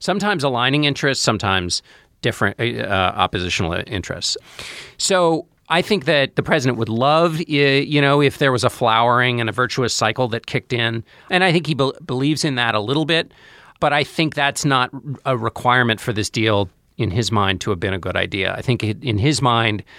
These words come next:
it puts a pause in what they're doing, uh, for some number of years, eight to ten years. And he either hopes that something good will happen in the meantime or something, that just some new event will happen. And by the way, if it doesn't,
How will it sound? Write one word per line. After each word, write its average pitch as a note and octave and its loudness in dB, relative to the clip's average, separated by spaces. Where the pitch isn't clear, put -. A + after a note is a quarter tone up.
it - -6
puts - 2
a C#3 2
pause A#2 2
in B2+ 0
what A2+ 2
they're A#2 0
doing, A2+ 0
uh, G#2 0
for G#2+ -2
some A2+ 2
number A2+ 2
of G2+ -2
years, A2+ -2
eight A2 -4
to G2+ -6
ten G#2+ 0
years. A2+ 0
And C#3+ 2
he D3+ -2
either C3+ 2
hopes D#3+ -2
that - -4
something C#3 2
good C3 0
will A2+ 0
happen A#2+ -2
in A2+ -4
the A2+ -4
meantime F3 2
or A#2 -4
something, A2+ 0
that C#3 2
just D#3 0
some D#3 2
new D3 2
event B2+ -2
will A#2 0
happen. C#3 -2
And D#3+ 0
by D3 0
the D3 2
way, D3 2
if D3 -2
it A#2+ 0
doesn't, D3 2